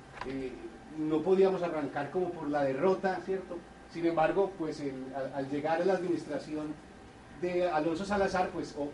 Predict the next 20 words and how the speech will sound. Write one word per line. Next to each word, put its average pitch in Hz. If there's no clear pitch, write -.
obvio, 151
cuando 135
llega 175
una 185
nueva 180
administración 190
quiere 147
hacer 175
ciertos 170
énfasis, 160
hacer, 139
eh, 143
eh, 156
ciertos 180
cambios, 185
respetando, 160
claro, 165
pues, 170
como 175
la, 139